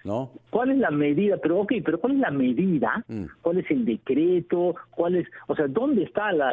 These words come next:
Speaker 2: el control de precios? ¿Dónde está la expropiación? ¿Dónde está todos esos temores que dicen?
Speaker 1: En la
Speaker 2: No hay
Speaker 1: bancada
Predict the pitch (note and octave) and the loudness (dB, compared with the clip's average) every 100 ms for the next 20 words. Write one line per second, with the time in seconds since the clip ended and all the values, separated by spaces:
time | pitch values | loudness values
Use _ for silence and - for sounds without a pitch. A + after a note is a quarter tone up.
0 | - D3+ - - E3 F3 D#3 - E3 C#3 | 0 -2 -2 -2 0 0 -2 0 0 0
1 | A#3 F#3+ F3 E3+ C#3+ E3+ E3 D3 B2 - | -2 -2 0 0 -2 -2 0 0 -2 -4
2 | B2 - A2 - E3+ E3+ B2 A#2 D#3 G3 | -4 -2 -4 -2 0 2 2 0 0 0
3 | D#3 C3+ - E3+ D#3+ D3+ - - - E3+ | 0 -2 -4 -2 -2 -6 -14 -20 -6 -2
4 | F3 D3 D#3 E3 - B2+ D#3 C#3+ - C3+ | 0 -2 -2 -2 -2 0 0 0 0 0
5 | C3+ - G3+ - - D3 C#3+ C#3 C#3 B3 | 0 -2 -4 -6 -4 -2 0 0 0 0
6 | A#3+ - F3 D#3+ C#3 C3 A#2+ | 0 2 2 2 2 2 2